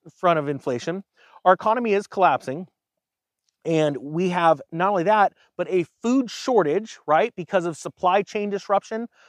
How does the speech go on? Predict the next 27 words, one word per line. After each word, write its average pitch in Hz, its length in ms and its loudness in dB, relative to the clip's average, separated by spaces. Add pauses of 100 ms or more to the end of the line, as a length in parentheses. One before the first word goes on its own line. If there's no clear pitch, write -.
(120)
because 175 240 0
of 147 100 0
wars 185 460 2
going 208 240 -4
on, 202 320 -2
all 220 200 2
kinds 285 580 -6
of 185 100 -6
things. 160 400 -10 (920)
Plus, 240 200 2
the 262 100 -2
entire 214 340 2
world 214 480 2
is 180 160 -4
changing 214 540 -6
right 147 220 -2
now, 151 240 0
its 147 120 -10
monetary 160 640 -2
system. 156 480 -8 (420)
And 165 200 0
the 151 80 0
U 202 260 0
S 196 240 0
and 156 100 -6
Europe 190 280 2
are 139 100 -6